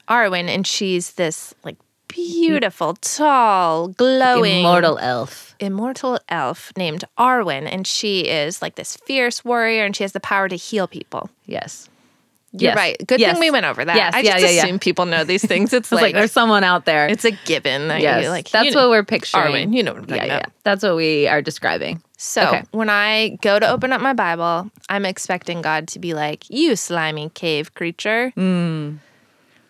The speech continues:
Speaker 1: You really need to be more of a statuesque healing elf." And there's,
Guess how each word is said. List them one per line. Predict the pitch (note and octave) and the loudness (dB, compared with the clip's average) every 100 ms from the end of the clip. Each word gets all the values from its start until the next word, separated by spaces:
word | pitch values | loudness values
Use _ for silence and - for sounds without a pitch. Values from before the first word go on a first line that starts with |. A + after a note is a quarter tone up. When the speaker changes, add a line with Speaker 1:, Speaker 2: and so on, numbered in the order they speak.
| _ _ _ | _ _ _
Speaker 1:
You | G#3+ B3+ D#4+ | -6 -2 0
really | E4 D#4+ D4+ | 2 2 2
need | C#4+ C#4 | 0 -2
to | C4 | -2
be | B3+ | 0
more | A#3+ A3+ G#3 | 2 2 2
of | G3 F3 | 0 0
a | F3 | -4
statuesque | - - G3+ F#3 - F3+ E3+ E3 E3+ - - - _ _ _ _ | -4 -4 -2 -2 -2 -2 0 -2 -4 -12 -16 -20 _ _ _ _
healing | - - - F#3+ D3+ D3 - | -16 -12 -6 -4 -4 -8 -8
elf." | C#3 C#3 C#4+ - - - - - - | -4 0 -2 -4 -18 -20 -20 -18 -8
And | G#3 | -4
there's, | F3+ C#4 | -2 -2